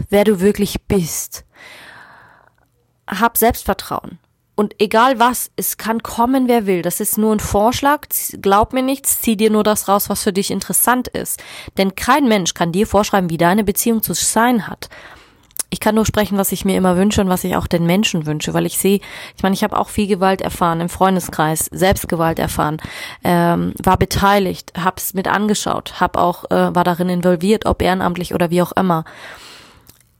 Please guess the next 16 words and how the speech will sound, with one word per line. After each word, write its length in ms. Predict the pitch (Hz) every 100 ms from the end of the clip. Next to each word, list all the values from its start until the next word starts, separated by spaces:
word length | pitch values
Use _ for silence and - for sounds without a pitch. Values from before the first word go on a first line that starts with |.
| _ _ -
Ich 180 | 180 196
wünsche 300 | 220 226 208
dir, 140 | 208
dass 180 | 190 180
du 100 | 185
das 220 | 175 -
Selbstvertrauen 800 | 196 202 - 196 - 185 185 165
hast, 440 | 180 175 - - 151 _ _ _ _ _ _
um 340 | 180 175 170 -
die 120 | 196
Beziehung 440 | 196 - 202 190 180
in 60 |
dein 140 | 170 170
Leben 280 | 180 180
zu 140 | 175 170
ziehen, 420 | - 180 175 175